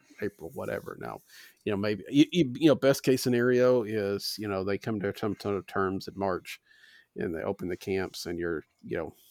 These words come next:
kinda like this year with the minor leagues, you start at the beginning of May and figure it out. But, I mean, it may be,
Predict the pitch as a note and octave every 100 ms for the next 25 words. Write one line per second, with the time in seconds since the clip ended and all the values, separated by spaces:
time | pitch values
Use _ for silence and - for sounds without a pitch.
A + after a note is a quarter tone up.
0 | _ _ _ _ - G#2 E2+ E2+ - _
1 | - A2+ - G2 F#2 F#2 F#2 F2+ F2+ F#2
2 | - - D#2+ - F2+ E2+ F2 F#2+ F#2 F#2+
3 | F#2+ F#2 - _ - - _ - G2 E2+
4 | F#2 E2+ D2 - E2 - _ _ _ _
5 | - F2 F#2 B2 A2 G#2 G2 F#2+ F#2